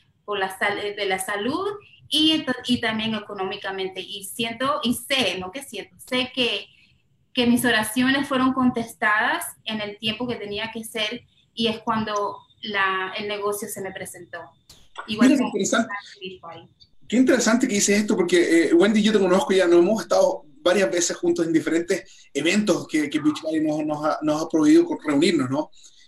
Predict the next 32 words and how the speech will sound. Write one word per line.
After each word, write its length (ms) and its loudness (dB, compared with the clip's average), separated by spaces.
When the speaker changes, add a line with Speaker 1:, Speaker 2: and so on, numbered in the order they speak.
Speaker 2:
En, 340 2
en, 220 0
en 160 2
México, 680 2
en, 320 2
en 220 2
Indianápolis, 840 4
en, 340 0
en 180 0
donde 280 4
más 280 2
estuvimos 480 4
en 380 0
Speaker 1:
En 80 -10
Las 120 2
Speaker 2:
en 60 2
Speaker 1:
Vegas, 360 0
ahorita 340 -2
en 100 -4
Leadership. 320 0
Speaker 2:
Exacto, 440 2
en 200 4
Leadership 320 4
en 100 4
Las 160 2
Vegas, 480 2
en 160 -2
New 120 6
Orleans. 560 2
Y, 140 2
y, 640 4
y, 0 -